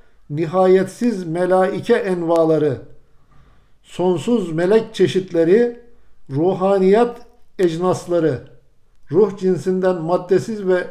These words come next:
görünmez varlıkların cinsleri lazımdır, gereklidir ki şu Mescid-i Kebir-i Alemi, şu büyük alem mescidini,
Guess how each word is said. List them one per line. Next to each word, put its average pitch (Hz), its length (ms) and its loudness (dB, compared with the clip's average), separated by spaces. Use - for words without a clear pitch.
görünmez 180 760 -2
varlıkların 180 880 0
cinsleri 185 580 -2
lazımdır, 170 760 0
gereklidir 170 680 -2
ki 226 320 0
şu 208 260 -2
Mescid-i 185 580 -4
Kebir-i 196 520 2
Alemi, 180 920 2
şu 190 320 0
büyük 202 400 -4
alem 190 460 2
mescidini, 185 760 2